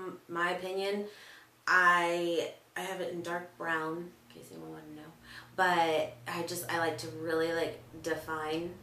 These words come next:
my brow with it. It's simple. It's, and, you know, why is it so much better than another brand pencil out there, brown pencil? And I don't know,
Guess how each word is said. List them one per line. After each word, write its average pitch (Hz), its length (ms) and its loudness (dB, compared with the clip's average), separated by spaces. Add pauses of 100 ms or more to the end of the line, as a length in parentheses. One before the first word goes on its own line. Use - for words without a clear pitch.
(500)
my 165 80 -6
brow 160 400 4
with 170 220 0
it. 185 260 -2 (140)
It's - 160 -10
simple. 180 500 -2 (300)
It's, - 360 -6 (220)
and, 190 300 0 (120)
you 202 120 2
know, 196 100 6
why 196 340 8
is 214 180 4
it - 120 -6
so 208 160 2
much - 280 -2
better 180 360 2
than 175 380 0
another 185 400 2
brand 175 580 2
pencil 151 600 0
out 147 180 -2
there, 143 160 -2
brown 151 280 -4
pencil? 170 460 -6 (420)
And 196 320 8
I 220 100 6
don't 240 280 10
know, 175 460 8